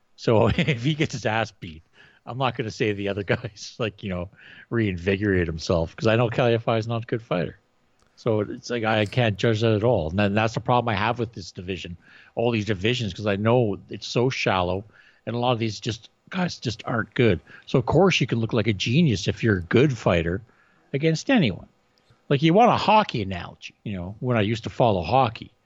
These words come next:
you'll see, like, when they have guys like the Bruisers on the old N H L teams,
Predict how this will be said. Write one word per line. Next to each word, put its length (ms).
you'll 100
see, 260
like, 240
when 460
they 100
have 260
guys 440
like 140
the 60
Bruisers 560
on 140
the 140
old 260
N 140
H 180
L 160
teams, 380